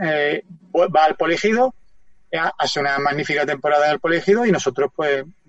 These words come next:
él tenía una cláusula pequeña, creo calcular que eran diez millones de pesetas, eh, sesenta mil euros, sesenta mil dólares más o menos, por redondear, y lo compramos y, pues, justo antes del, eh, del Mundial de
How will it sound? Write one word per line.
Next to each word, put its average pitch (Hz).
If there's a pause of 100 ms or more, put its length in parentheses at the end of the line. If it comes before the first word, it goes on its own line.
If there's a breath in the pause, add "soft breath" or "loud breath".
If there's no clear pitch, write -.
(100)
él 151
tenía 170
una 165
cláusula 170
pequeña, 196
creo 143
calcular 135
que 135
eran 127 (100)
diez 147
millones 143
de 127
pesetas, 143 (560 soft breath)
eh, 131
sesenta 143
mil 151
euros, 147
sesenta 123
mil 131
dólares 127
más 120
o 123
menos, 143
por 127
redondear, 131 (600 soft breath)
y 143
lo 139
compramos 170
y, 156 (480 loud breath)
pues, -
justo 214
antes 196
del, 170
eh, 165
del 151
Mundial 151
de 143